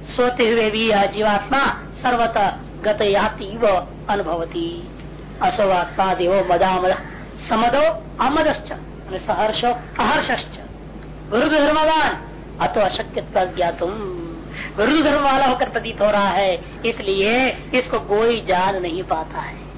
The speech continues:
कस्तम मदामदम देव मदन्यो ज्ञातुम अर्हति, ऐसे उस मदामद देव को मेरे वाला कौन जान सकता अस्मदाद्यरेव सूक्ष्म बुद्धेः पंडित कस्यचित् विज्ञेयो अयम् आत्मा। मेरे जैसे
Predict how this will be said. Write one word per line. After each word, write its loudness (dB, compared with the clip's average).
कस्तम 0
मदामदम 2
देव 0
मदन्यो 4
ज्ञातुम 0
अर्हति, -8
ऐसे 2
उस 0
मदामद 0
देव -2
को 4
मेरे 2
वाला 4
कौन -2
जान -6
सकता -14
अस्मदाद्यरेव 2
सूक्ष्म 0
बुद्धेः 2
पंडित -2
कस्यचित् -4
विज्ञेयो 2
अयम् 2
आत्मा। -4
मेरे 2
जैसे 2